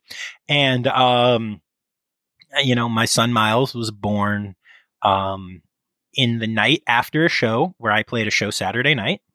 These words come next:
and I had a, um, a matinee Sunday, and I had to leave by, like, I don't know, say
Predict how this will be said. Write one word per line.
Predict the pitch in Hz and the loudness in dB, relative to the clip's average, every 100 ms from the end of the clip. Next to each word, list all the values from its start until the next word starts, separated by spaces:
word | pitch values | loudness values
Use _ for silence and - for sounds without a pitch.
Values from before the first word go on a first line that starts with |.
| _ - - _ | _ -20 -20 _
and | 120 117 113 | 0 2 4
I | 110 110 | 2 2
had | 120 113 | 2 2
a, | 110 107 107 101 | 0 0 0 0
um, | 101 98 92 87 _ _ | -2 -4 -8 -16 _ _
a | - | -2
matinee | 107 98 104 120 113 | 2 0 0 -2 0
Sunday, | 117 - 98 98 95 156 _ _ _ - - - | 0 0 0 -2 -6 -6 _ _ _ -20 -14 -2
and | 107 | 2
I | 107 | 2
had | 107 123 | 2 0
to | |
leave | 110 113 117 | 0 0 0
by, | 107 107 | 0 -2
like, | 98 - _ _ _ _ _ _ _ - | -2 -6 _ _ _ _ _ _ _ -2
I | 101 | 0
don't | 95 | 0
know, | 92 95 | -4 -8
say | - 110 104 | 0 2 2